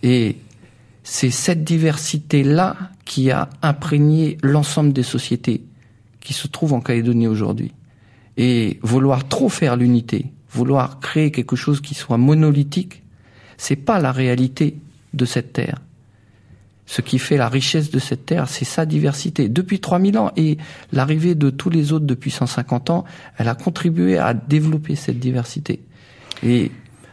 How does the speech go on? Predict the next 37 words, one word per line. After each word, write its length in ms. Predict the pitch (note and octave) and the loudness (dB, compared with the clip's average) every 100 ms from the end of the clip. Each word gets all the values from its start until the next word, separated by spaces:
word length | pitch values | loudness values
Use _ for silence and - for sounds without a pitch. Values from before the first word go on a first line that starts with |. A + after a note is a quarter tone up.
| - | -2
mon 280 | A#2+ C3+ D#3 | 4 4 4
sentiment 600 | D3+ D3+ - E3 D#3 C3+ | 2 0 2 4 4 4
aujourd'hui, 460 | C3+ C#3 C3+ F3 G3+ | 2 2 2 0 0
c'est 200 | - C3 | -4 -4
que, 260 | - C3 | 0 0
en 80 | - | 0
fait, 300 | B2 E3 D#3+ | -2 -2 -2
on 220 | C#3 B2+ B2 | 0 2 2
a, 240 | B2+ - - - - _ - - - - | 0 -6 -18 -20 -20 _ -20 -20 -18 -4
tous 220 | E3+ D3+ | -2 -2
autant 220 | C#3 - | -2 -2
qu'on 240 | - C3 C#3 | 0 2 2
est, 220 | D#3 - - | 2 -2 -2
on 100 | A#2 | 0
n'a 140 | A#2 | 2
aucune 320 | C3+ - C#3 | 0 0 2
idée 360 | B2 A#2+ B2+ B2 | 2 2 0 -2
d'exactement 800 | - A#2 A#2 A2 - A#2 B2 A2 - - - - | -2 -2 -2 -4 -4 0 0 -2 -8 -20 -20 -8
comment 300 | - C3 C3+ | 0 2 4
les 80 | B2 | 2
choses, 240 | A#2 C3 A2+ | 0 -2 0
elles 120 | G#2 | -2
vont 200 | A2 G#2+ | -2 -4
se 160 | - | -4
terminer 500 | G#2 A2 A2 A2 A2+ | -6 -2 0 0 0
dans 320 | G#2 G#2 G2+ A2 - - - | 0 -2 -4 -8 -18 -20 -18
sept, 320 | - A2+ - | -6 -6 -6
huit 220 | - G#2 | -8 -4
ans. 140 | G2+ - - - _ - _ | -6 -6 -16 -20 _ -20 _
Mais 440 | G#2+ A#2+ A#2 G#2+ - - _ _ _ | 2 4 2 0 -8 -20 _ _ _
ce 200 | - - | -8 -4
que 500 | B2 - B2 A2 - - - A2 | -2 2 2 2 0 -6 -8 -4
on 100 | G#2 | -2
peut 220 | - G3+ | 0 0
tirer 400 | - D3+ C#3 B2 | 0 -2 2 0
du 160 | G#2 | 0
passé 400 | G2+ A2 - D#3+ | -2 -4 -2 -4